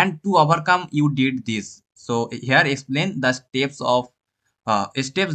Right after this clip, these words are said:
that you took to address the issues, right? So I hope you got it. Okay, the next question should go like,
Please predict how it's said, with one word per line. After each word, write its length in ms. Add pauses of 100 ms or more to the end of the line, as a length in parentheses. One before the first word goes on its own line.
that 200
you 100 (140)
took 340
to 160
address 460
the 100
issues, 380
right? 200 (840)
So 280
I 140
hope 220
you 120 (140)
got 180
it. 320 (120)
Okay, 220
the 200
next 160
question 420
should 280
go 20 (100)
like, 320